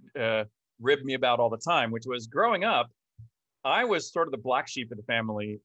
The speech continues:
in the educational sense. Both of my older brothers were straight A students and super accomplished. Uh, my younger sister, also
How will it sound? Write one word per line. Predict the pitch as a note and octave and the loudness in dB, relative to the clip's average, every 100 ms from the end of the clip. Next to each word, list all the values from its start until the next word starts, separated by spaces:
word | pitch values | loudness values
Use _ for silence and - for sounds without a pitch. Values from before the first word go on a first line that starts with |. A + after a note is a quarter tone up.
| - | -6
in | D3+ D#3+ D#3+ D3+ G#2+ | -2 -2 -2 -8 -10
the | B2 B2 | -12 -4
educational | C#3+ B2+ - C#3 C#3 B2 G#2+ | -4 -4 -6 -6 -4 -6 -8
sense. | - E2 _ - _ _ _ _ _ A2+ | -8 -12 _ -20 _ _ _ _ _ -4
Both | C3+ G3 F#3+ | 2 2 2
of | |
my | E3 D#3 | 0 2
older | D#3 D3 | 2 0
brothers | C3 C#3+ C#3+ C3 | 2 2 2 0
were | A#2+ | -4
straight | A#2+ - C#3+ C3+ | -8 -4 -2 2
A | B2+ | 0
students | A#2+ B2+ A#2+ A2+ A2+ A#2 - - | -2 -6 -4 -4 -4 -8 -12 -6
and | A2 G#2+ G#2+ | -4 -4 -6
super | - C#3+ B2+ | -6 -4 -2
accomplished. | A#2 A#2 A2+ A#2 A2+ - _ _ _ _ _ A#2 | -2 -2 -2 -2 -4 -10 _ _ _ _ _ -6
Uh, | A2+ A2 G#2+ G#2 G#2 _ | -2 0 -2 -2 -6 _
my | A#2+ A#2 | -6 -4
younger | B2+ A#2+ | -4 -6
sister, | A#2+ C#3+ C#3+ B2 A#2 | -6 -6 -4 -2 0
also | A#2+ B2 B2+ | 0 -2 -2